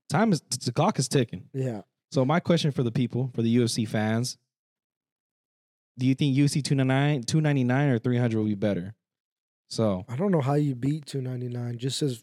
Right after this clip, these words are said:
Speaker 2: far as, like, face value for name value, for fucking bangers, for,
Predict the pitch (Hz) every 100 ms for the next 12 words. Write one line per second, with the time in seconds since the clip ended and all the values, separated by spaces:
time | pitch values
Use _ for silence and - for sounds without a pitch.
0 | _ 147 139 120 123 - 147 143 127 131
1 | 139 135 131 120 127 139 160 147 156 156
2 | 156 151 151 151 135 120 110 - _ _
3 | _ _ 143 131 127 120 110 139 151 156
4 | 156 151 151 147 147 131 - 117 98